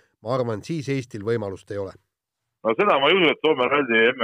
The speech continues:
Speaker 2: M-sarjas pannakse roteeruma, see on nagu ebareaalne. Küll aga, aga näe, aga Poola ja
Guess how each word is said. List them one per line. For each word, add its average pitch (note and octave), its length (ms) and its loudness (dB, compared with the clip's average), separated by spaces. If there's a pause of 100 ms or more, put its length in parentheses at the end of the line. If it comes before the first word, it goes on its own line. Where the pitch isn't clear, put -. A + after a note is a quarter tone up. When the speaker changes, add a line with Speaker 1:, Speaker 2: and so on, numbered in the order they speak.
Speaker 2:
M-sarjas G#2+ 960 2
pannakse A2 400 0
roteeruma, G#2+ 560 2
see B2+ 160 2
on G2+ 140 -2
nagu G#2 160 4
ebareaalne. G#2+ 500 2 (540)
Küll E3 180 4
aga, B2+ 220 6 (180)
aga B2+ 160 2
näe, C3+ 160 4
aga A2+ 160 0
Poola D3 460 6
ja - 20 0